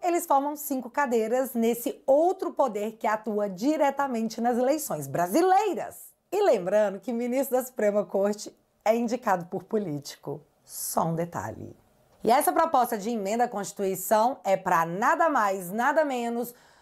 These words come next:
do que acabar com ministros do S T F com cadeiras no T S E.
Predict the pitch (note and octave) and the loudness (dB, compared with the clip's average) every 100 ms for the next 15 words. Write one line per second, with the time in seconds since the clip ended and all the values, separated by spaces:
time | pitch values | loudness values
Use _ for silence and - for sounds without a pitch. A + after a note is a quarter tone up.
0 | _ - A#3 A#3 A#3 - A#3+ B3 C4+ D4+ | _ 0 0 2 0 0 -2 0 2 0
1 | G#3+ A#3+ A#3 A3+ - A#3 B3 G3+ F3+ F3+ | 4 4 4 0 -4 -4 -2 -2 -4 -6
2 | F3 F3+ F3+ D#3+ D#3 - A#3 A3+ G3+ G3+ | -8 -2 2 2 -2 0 2 4 4 0
3 | - A3+ A3 B3 G#3 E3+ E3+ D#3+ F#3+ - | -8 -10 -8 -8 -6 -6 -6 -8 -8 -6
4 | C3+ C#3 - F3 | -6 -6 -6 -8